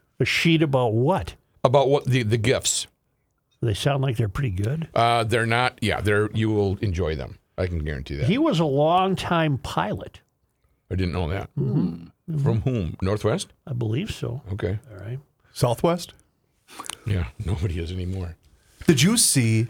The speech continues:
Speaker 3: seriously, the thread from a stranded Southwest Airlines pilot?
Speaker 1: No.
Speaker 3: Ripping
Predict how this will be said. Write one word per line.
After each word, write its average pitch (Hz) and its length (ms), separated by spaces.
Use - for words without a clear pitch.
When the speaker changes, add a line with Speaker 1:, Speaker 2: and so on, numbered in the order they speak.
Speaker 3:
seriously, 113 540
the 117 120
thread 110 560
from 123 340
a 110 120
stranded 113 760
Southwest 110 800
Airlines 98 560
pilot? - 480
Speaker 1:
No. 127 300
Speaker 3:
Ripping 160 520